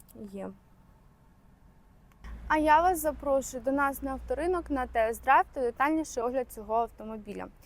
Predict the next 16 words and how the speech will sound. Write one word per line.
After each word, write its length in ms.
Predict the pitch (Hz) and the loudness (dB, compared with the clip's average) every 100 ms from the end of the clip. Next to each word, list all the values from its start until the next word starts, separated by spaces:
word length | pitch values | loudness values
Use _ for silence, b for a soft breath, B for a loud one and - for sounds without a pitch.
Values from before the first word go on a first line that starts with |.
| B B B | B B B
Ми 160 | 285 339 | 0 0
знаходимося 640 | 349 330 302 277 277 262 - | 0 -2 -2 -2 -2 -4 -2
в 40 | |
місті 300 | 277 269 - | -2 -4 -8
Біла 300 | 233 262 254 | -4 -2 -2
Церква 400 | - 311 330 320 | -2 -2 -2 -4
по 160 | - 277 | -2 -4
вулиці 380 | 277 277 - | -2 -4 -6
Сухоярська, 680 | 240 254 269 254 247 240 - | -14 -10 -6 2 2 0 -12
вісімнадцять 720 | 233 254 311 294 330 392 359 - B B - | -12 -6 0 0 0 -2 -6 -10 B B -6
і 80 | 381 | -4
працюємо 560 | - 277 - 320 277 | -2 -4 0 2 2
кожного 460 | 247 277 269 254 254 | 2 2 2 -2 -4
дня 260 | 240 254 | -2 0
без 340 | 285 233 226 240 | 2 4 4 2
вихідних. 540 | 196 - 220 196 - | -8 -10 -10 -10 -12